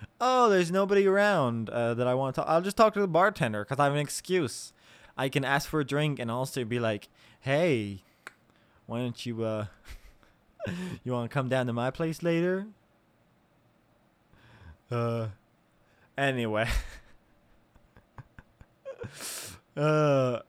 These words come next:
see, the amazing thing is that thing could be,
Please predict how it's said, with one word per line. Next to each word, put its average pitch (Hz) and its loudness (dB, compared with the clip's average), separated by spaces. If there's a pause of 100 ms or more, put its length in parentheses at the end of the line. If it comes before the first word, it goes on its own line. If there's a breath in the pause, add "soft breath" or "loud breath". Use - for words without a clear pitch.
(1200)
see, 151 -2 (140)
the 147 0
amazing 143 -2
thing 123 -2
is 117 -6
that 113 -2
thing 113 -4
could 104 -12
be, 107 -4